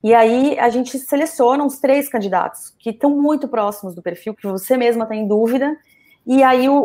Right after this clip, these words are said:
o gestor tem que fazer uma entrevista final, as duas entrevistas finais, pelo menos. Ele participa de uma junto com o R H, junto com a empresa terceirizada, ele faz as perguntas que ele quiser, o candidato conversa com ele, fala, conta a história dele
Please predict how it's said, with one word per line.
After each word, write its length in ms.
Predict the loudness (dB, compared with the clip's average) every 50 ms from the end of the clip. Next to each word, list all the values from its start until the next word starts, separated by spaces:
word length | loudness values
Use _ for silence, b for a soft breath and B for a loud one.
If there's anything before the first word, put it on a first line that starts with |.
| 2 2
o 60 | 2 4
gestor 440 | 4 2 2 2 2 4 4 4 4 0
tem 120 | -4 -4
que 60 | -2 -2
fazer 200 | -2 -2 0 -2
uma 100 | -4 -2
entrevista 420 | 0 0 0 0 0 -4 -6 -10
final, 440 | -10 -8 -6 -2 0 0 2 2 0
as 140 | -2 -4 -2
duas 280 | -2 2 2 2 2 2
entrevistas 480 | -4 -8 -8 -8 -8 -10 -14 -14 -16 -12
finais, 340 | -10 -8 -6 -6 -8 -8
pelo 160 | -8 -8 -8 -8
menos. 220 | -8 -10 -10 -8
Ele 100 | -10 -4
participa 500 | -4 -4 -6 -4 -4 -2 -2 0 0 -2
de 140 | 0 0 0
uma 160 | 0 0 -2
junto 400 | -2 0 0 0 0 -2 -4 -10
com 160 | _ -4 -2
o 60 | -2
R 120 | 0 -2 -2
H, 460 | -2 0 2 2 4 2 2 2 0
junto 240 | -2 -4 -6 -6 -6
com 100 | _ -8
a 40 | -8
empresa 260 | -4 -6 -6 -4 -4
terceirizada, 720 | -8 -6 -6 -6 -6 -4 -2 0 2 4 4 4 2 0 B B B B B B
ele 180 | 2 4 4 4
faz 180 | 2 2 0
as 100 | 0 -2
perguntas 520 | 0 -2 -2 0 0 -2 -2 -2 -4 -6 -8
que 100 | -8 -8
ele 120 | -8 -8 _ _
quiser, 440 | -4 0 4 4 6 6 4 4 0 B B B B
o 80 | -2 2
candidato 460 | 2 2 2 4 4 2 2 0 -8 _ _ _ _ _ _
conversa 580 | 2 2 4 4 4 4 6 4 2 0 -2
com 160 | -8 _ -10 -8
ele, 240 | -6 -6 -6 -8
fala, 400 | -10 -4 _ 2 4 4 2 2
conta 300 | 2 2 2 2 2 0
a 60 | -2 -2
história 240 | 0 -2 -2 -2 -2
dele 280 | -6 -6 -8 -8 _